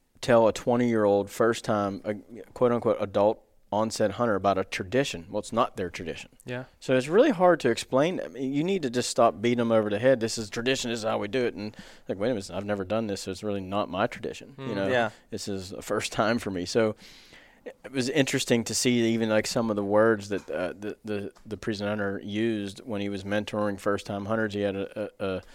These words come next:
Speaker 1: a, a female for the first time who was a vegetarian that wanted,
Speaker 2: Mm.
Speaker 1: her doctor told her that she needed to eat protein.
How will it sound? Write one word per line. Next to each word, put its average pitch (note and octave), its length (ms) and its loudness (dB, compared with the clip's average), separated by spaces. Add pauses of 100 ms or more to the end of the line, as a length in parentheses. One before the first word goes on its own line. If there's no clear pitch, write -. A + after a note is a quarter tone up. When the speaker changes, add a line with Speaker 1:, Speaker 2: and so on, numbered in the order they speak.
(440)
Speaker 1:
a, A#2 60 -2 (240)
a - 60 -2
female A2+ 500 2
for - 140 -4
the F#2+ 60 -4
first G2 280 0
time G2 120 0
who G2+ 120 0
was G2 120 -2
a F#2+ 40 -4
vegetarian G#2 600 0
that F#2 120 -8
wanted, G2 400 -4
Speaker 2:
Mm. E2+ 160 -8
Speaker 1:
her G2+ 60 -4
doctor G2 320 0
told G2+ 260 -4
her G2 140 -2
that - 160 -6
she A2 160 -6
needed F#2+ 320 -6
to G2 400 -8 (180)
eat G#2 180 -6
protein. G2+ 500 0